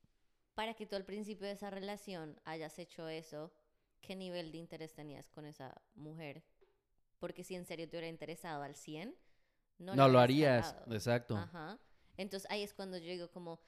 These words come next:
Speaker 1: si uno no es tan serio como invested, como en, como en esa relación con esa persona,
Speaker 2: Sí.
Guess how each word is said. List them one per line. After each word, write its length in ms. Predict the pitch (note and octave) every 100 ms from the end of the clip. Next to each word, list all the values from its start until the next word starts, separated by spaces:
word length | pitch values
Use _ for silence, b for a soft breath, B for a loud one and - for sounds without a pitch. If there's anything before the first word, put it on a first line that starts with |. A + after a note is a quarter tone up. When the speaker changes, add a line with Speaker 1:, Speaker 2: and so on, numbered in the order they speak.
| _ _
Speaker 1:
si 220 | - G#3+
uno 240 | G3+ G3+ F#3+
no 200 | F3+ F#3
es 140 | F#3+ -
tan 200 | F#3+ G3
serio 340 | G#3 F#3 F3+
como 440 | - F3 E3 D3+ - _ _ _ _ _ _ -
invested, 800 | F3+ F3 F3 F3 - - C#3+ C3+ -
como 220 | E3+ E3+
en, 200 | E3+ - _ -
como 240 | F3+ E3+
en 80 | E3
esa 260 | E3 E3+
relación 480 | E3 E3 F3+ F3+ F3
con 160 | D#3+ D#3+
esa 180 | D#3+ D#3+
persona, 560 | F3 F3+ D#3 D#3+ A#3+ - _ -
Speaker 2:
Sí. 280 | B2+ A#2